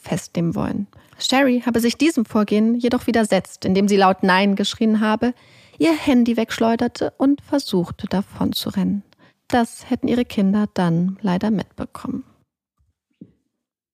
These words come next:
Ja, also ein, ähm, kurzer Überblick darüber, was im Fall Sherry Papini so passiert ist. Ich bin mir sicher, dass da auch noch ganz viele neue Informationen rauskommen werden in den nächsten Monaten und Jahren.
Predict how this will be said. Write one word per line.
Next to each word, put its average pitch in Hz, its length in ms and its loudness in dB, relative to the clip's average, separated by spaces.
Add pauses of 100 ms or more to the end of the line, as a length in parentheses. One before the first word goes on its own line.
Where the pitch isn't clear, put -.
(600)
Ja, 233 440 2
also 233 280 0
ein, 226 440 0 (140)
ähm, 208 840 0 (600)
kurzer 349 640 0
Überblick 254 520 -2
darüber, 233 760 0
was - 400 -6
im 202 180 0
Fall 196 260 0
Sherry 208 340 0
Papini 202 680 -2
so 196 360 -2
passiert - 440 -4
ist. 277 380 -2 (560)
Ich 214 100 -4
bin 220 100 2
mir 220 100 4
sicher, 214 180 0
dass 202 160 0
da 196 160 -2
auch 202 60 2
noch 202 160 0
ganz 196 220 -2
viele 196 460 0
neue 185 560 2
Informationen 196 520 -2
rauskommen 190 460 -2
werden 180 280 0
in - 80 -2
den 180 160 0
nächsten 180 300 -2
Monaten 214 500 0
und 180 260 -2
Jahren. 202 440 0